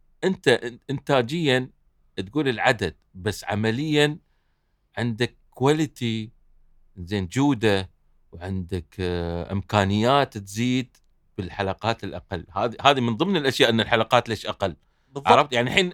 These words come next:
Speaker 1: أنت الحين تشوف مسلسلات الغربية، غض النظر، يعني إن شاء الله نوصل هالمستوى. وفي بعد، يعني، العرب قاعد يحاولون قد ما يقدرون إنه، يعني، الإمكانيات صارت موجودة بشكل أو آخر، موجودة الإمكانيات.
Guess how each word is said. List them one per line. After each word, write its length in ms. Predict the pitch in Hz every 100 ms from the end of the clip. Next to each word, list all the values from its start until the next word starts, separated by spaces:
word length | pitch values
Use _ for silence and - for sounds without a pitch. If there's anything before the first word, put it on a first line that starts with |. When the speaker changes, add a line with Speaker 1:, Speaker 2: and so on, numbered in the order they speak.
| 156
Speaker 1:
أنت 160 | 160
الحين 260 | 139 175 143
تشوف 240 | 165 131
مسلسلات 640 | 117 110 107 131 147 -
الغربية، 500 | 101 92 98 95 123
غض 200 | 95 143
النظر، 300 | 139 92 90
يعني 280 | 87 95 95 _ _ _ -
إن 80 | 107
شاء 160 | 131
الله 120 | 120 101
نوصل 300 | 107 104 92
هالمستوى. 540 | 98 90 - 87 87
وفي 400 | 101 95 147 131
بعد، 500 | 95 90 82 85 82 -
يعني، 260 | 87 87
العرب 480 | 60 95 101 123 123
قاعد 180 | 117 135
يحاولون 440 | - 131 147 98
قد 200 | 92 98
ما 200 | 98 92 -
يقدرون 480 | 58 90 95 101
إنه، 220 | 95 90 90 _ _ _ _ -
يعني، 240 | 85 92
الإمكانيات 760 | 80 143 175 165 147 131 127 -
صارت 320 | 143 139 -
موجودة 500 | 123 113 117 85 - _ 101
بشكل 360 | 95 139 156
أو 120 | 120
آخر، 260 | 117 127 147
موجودة 360 | 110 107 123 104
الإمكانيات. 500 | 90 - 90 85